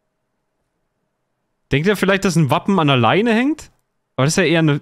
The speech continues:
dann hätte er ja Fahne genommen, oder nicht? Flagge. Ja, Wappen passt aber besser.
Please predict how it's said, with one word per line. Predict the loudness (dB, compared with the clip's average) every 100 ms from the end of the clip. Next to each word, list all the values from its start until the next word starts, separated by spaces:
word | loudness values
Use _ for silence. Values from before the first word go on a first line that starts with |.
| _
dann | -2 0
hätte | 2
er | 2
ja | 2 2 0 -6
Fahne | -16 -4 0 2 0 0
genommen, | -2 -2 -4
oder | -6 -8
nicht? | -8 -12 -16 _ _ _ _ _ _ _ _ _ _
Flagge. | -6 -2 0 0 -2 -4 _ _ _ _ _ _ _ _ _ _ _ -4
Ja, | -2 -2
Wappen | -2 -2
passt | -2 -6 -2
aber | -2 -2
besser. | -6 -10 -16